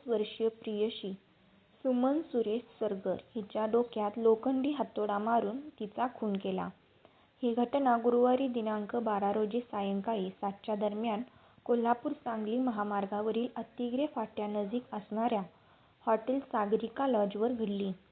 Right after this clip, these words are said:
हातकणंगले तालुक्यातील घुनकी इथल्या बेचाळीस वर्षीय आदम गौस पठाण याची करवीर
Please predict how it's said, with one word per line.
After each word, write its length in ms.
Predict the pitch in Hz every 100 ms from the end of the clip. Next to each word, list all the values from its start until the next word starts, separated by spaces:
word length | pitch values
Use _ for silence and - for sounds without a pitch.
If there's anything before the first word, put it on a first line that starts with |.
| _ _ _ - -
हातकणंगले 580 | 247 247 294 277 277 294
तालुक्यातील 720 | 302 233 220 220 220 - 247
घुनकी 420 | 220 226 196 - 208
इथल्या 340 | 254 - 240 202 -
बेचाळीस 580 | 226 208 208 214 220 220
वर्षीय 460 | 220 214 - 254 196 -
आदम 400 | 214 196 226 233
गौस 180 | 220 220
पठाण 520 | 233 - 254 - 208 233 - - - -
याची 260 | 220 220
करवीर 460 | 269 254 220 233